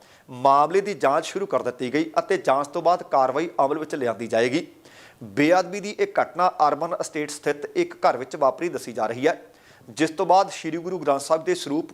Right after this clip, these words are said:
ਘਰੋਂ ਚੁੱਕ ਕੇ ਗੁਰਦੁਆਰਾ ਸਾਹਿਬ ਪੁੱਜਦੇ ਕਰ ਦਿੱਤੇ ਗਏ।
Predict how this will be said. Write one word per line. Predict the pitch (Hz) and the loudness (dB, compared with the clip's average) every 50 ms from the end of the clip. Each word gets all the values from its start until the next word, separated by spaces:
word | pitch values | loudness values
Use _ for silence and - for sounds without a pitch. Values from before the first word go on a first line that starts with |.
| - 165 | 0 0
ਘਰੋਂ | 135 131 156 | 0 0 0
ਚੁੱਕ | 156 - 151 - - - | -4 -4 -6 -6 -4 -4
ਕੇ | 180 160 | -6 -4
ਗੁਰਦੁਆਰਾ | 127 135 127 127 135 147 160 170 | -2 -4 -4 -2 0 4 4 4
ਸਾਹਿਬ | 160 - 143 135 139 143 | 2 2 -2 -4 -4 -4
ਪੁੱਜਦੇ | - 160 139 123 123 139 | -6 -10 -10 -6 -6 -6
ਕਰ | 139 139 - 107 | -4 -4 -8 -8
ਦਿੱਤੇ | 117 110 - 127 120 | -8 -8 -6 -2 2
ਗਏ। | 135 143 175 | 2 2 2